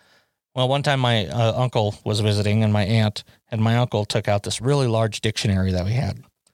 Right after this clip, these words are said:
and looked up the definition of poltergeist and decided to read it to me. I'll spare you the definition, but anyway, read it to me to prove, "Hey, it's in the dictionary, it's real, so stop saying it's not real, it's real."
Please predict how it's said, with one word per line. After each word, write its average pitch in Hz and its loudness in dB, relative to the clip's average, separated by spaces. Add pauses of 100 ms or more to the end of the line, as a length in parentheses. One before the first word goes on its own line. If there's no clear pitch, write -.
(300)
and 110 0
looked 120 -2
up 110 0 (300)
the 110 -2
definition 127 0
of 143 0
poltergeist 104 -2
and 104 -2
decided 107 0
to 120 -2
read 220 0
it 135 -2
to - -4
me. - -6 (540)
I'll 113 -2
spare 113 0
you 104 0
the 98 -2
definition, 110 -2
but 117 2
anyway, 113 2 (1120)
read 147 2
it 143 -2
to 135 2
me 117 2 (260)
to 113 -6
prove, 143 -2
"Hey, 143 0 (180)
it's - -8
in 151 2
the 147 2
dictionary, 120 0
it's 110 -6
real, 123 0
so - -8
stop - -2
saying 139 2
it's 110 -4
not 123 0
real, 110 0
it's 110 -6
real." 127 -2